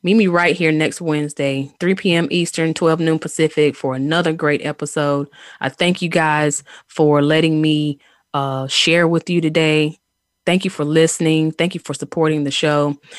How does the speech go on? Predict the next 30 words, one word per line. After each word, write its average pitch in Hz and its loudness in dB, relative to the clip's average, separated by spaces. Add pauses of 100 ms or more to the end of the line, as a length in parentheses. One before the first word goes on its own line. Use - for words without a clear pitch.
Next 185 0
week, 196 4
I'm 165 0
gonna 165 0
have 165 0
Doctor 156 0
Nicola 151 0
Perry, 156 0
the 147 0
holistic 160 -4
psychologist, 156 -2
on 165 0
with 170 -4
me. 165 0 (160)
She's 180 -2
gonna 160 2
be 151 0
joining 156 2
me 143 2
in 143 2
conversation 147 -2 (280)
about 127 -2
ego. 175 0
Are - -20
you 139 -8
ego 160 -2
tripping? 165 -8 (300)
<laughs> - -18
We'll 131 -16
see. 302 -2